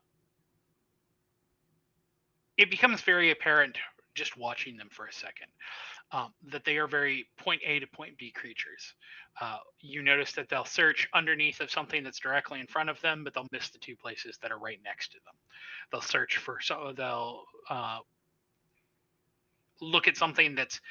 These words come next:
behind something, but they won't look around something. So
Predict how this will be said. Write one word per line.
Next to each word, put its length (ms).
behind 460
something, 420
but 140
they 80
won't 280
look 240
around 640
something. 360
So 400